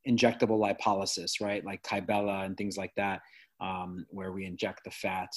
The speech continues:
to destroy the fat cells and, and, uh, and shrink, you know, and, and so people, like, kinda, like, lose inches. So that was, like, really popular. Uh, it is popular now, right? 'Cause, like, almost, <laughs> you know, it's bad to say, but, like, uh, you know, we, we,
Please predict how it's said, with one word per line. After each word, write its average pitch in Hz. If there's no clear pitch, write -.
to 101
destroy 95
the 95
fat 95
cells 92
and, 87
and, 87
uh, 82
and 90
shrink, -
you 101
know, 90
and, 85
and 87
so -
people, -
like, 92
kinda, 92
like, 92
lose 95
inches. 127
So 110
that 120
was, 120
like, 113
really 107
popular. 110
Uh, 95
it 107
is 107
popular 101
now, 95
right? 95
'Cause, -
like, 95
almost, 113
<laughs> -
you 131
know, 110
it's -
bad 117
to -
say, 123
but, 101
like, 101
uh, 107
you 120
know, 101
we, 104
we, 113